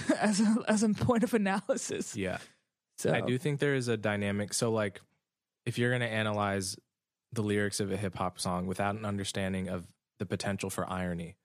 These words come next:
Speaker 1: Yeah.
Speaker 2: Kendrick Lamar,
Speaker 1: Yeah, yeah,
Speaker 2: you can't
Speaker 1: yeah.
Speaker 2: understand anything if you don't understand his use of irony.
Speaker 1: Yeah.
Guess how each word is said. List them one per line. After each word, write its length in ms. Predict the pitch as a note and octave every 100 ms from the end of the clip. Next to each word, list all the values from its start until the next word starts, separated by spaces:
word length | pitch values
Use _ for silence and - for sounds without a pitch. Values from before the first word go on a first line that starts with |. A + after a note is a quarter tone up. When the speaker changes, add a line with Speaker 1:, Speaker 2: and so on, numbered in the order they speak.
| _
Speaker 1:
Yeah. 260 | - G3+ F#3+
Speaker 2:
Kendrick 340 | C#3 C3+ C3+
Lamar, 120 | A#2+ G#3+
Speaker 1:
Yeah, 140 | F#3+
yeah, 20 | G3 F#3+
Speaker 2:
you 40 | F#3+
can't 100 | E3+
Speaker 1:
yeah. 40 |
Speaker 2:
understand 420 | A2+ G#2+ - G2+ F#2+
anything 480 | G2 G#2 G2+ F2
if 140 | F2+ F#2
you 40 |
don't 160 | G2 F#2
understand 680 | F#2+ F#2 F2+ F#2+ F2 F2 E2+ _ _
his 140 | F#2+ F2+
use 160 | F2+
of 100 | F2+
irony. 420 | F2 F2+ E2+ E2+ -
Speaker 1:
Yeah. 220 | F#3+ F3